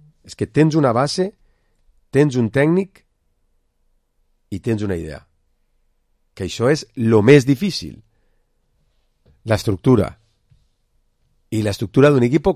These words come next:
que ve ja de demostrar que competís, que guanya en camps molt difícils i que és molt fotut guanyar-li. Que està en el ritme competitiu que s'esperava.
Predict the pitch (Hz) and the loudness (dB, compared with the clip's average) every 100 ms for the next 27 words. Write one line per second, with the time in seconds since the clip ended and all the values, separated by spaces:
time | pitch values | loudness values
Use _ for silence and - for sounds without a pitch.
0 | - 131 113 107 165 139 104 127 101 _ | 0 -2 0 2 2 2 2 2 2 _
1 | _ _ 113 107 107 110 - 185 202 147 | _ _ 0 2 2 -2 2 4 4 -2
2 | - 120 107 107 131 107 - - _ _ | 0 0 0 -2 0 -2 -4 -20 _ _
3 | _ _ _ _ _ _ _ _ _ _ | _ _ _ _ _ _ _ _ _ _
4 | _ - 113 113 151 143 120 110 117 104 | _ 0 4 6 4 4 0 0 -2 -2
5 | - - 123 135 123 127 185 175 214 233 | -8 -10 2 2 2 -2 -2 -4 -4 -6
6 | 233 - _ _ _ _ _ 123 107 139 | -8 -20 _ _ _ _ _ -8 -2 2
7 | 127 107 143 165 - 98 127 101 90 78 | 2 4 2 2 -2 -6 -6 -6 -8 -14
8 | - - _ _ _ _ _ _ _ _ | -18 -20 _ _ _ _ _ _ _ _
9 | _ _ _ _ - 120 - 139 151 131 | _ _ _ _ -2 -2 2 0 4 2
10 | 110 120 165 143 151 190 _ _ _ _ | 2 -2 -4 -2 -2 -2 _ _ _ _
11 | - 104 95 107 110 147 156 190 _ _ | -6 -4 -2 -4 0 2 2 -2 _ _
12 | _ _ _ _ - 113 110 - 95 71 | _ _ _ _ -6 -6 -6 -8 -10 -10
13 | 50 | -16